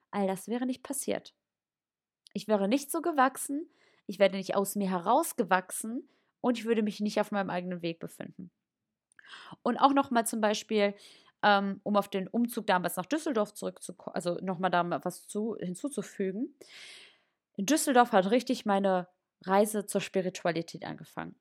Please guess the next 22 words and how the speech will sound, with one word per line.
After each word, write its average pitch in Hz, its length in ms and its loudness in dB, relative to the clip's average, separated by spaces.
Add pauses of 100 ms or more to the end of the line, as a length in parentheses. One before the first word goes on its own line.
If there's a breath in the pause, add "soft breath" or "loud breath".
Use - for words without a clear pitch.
(120)
In 214 120 0
Düsseldorf 220 560 2
habe 202 160 0
ich - 100 -6
erlaubt, 190 420 2
mir 202 160 0
diesen 180 260 -8
Podcast - 520 -4
zu 165 80 -14
machen. 156 260 -10
Und 175 100 -8
wäre 220 220 0
in 202 80 -2
Düsseldorf, 220 680 0 (140)
wäre 208 420 -2
ein 330 240 4
gewisser 262 280 0
Spaziergang 226 540 -2
in 208 80 -2
Düsseldorf 190 380 -2
nicht 190 160 -10
gewesen, 233 500 -2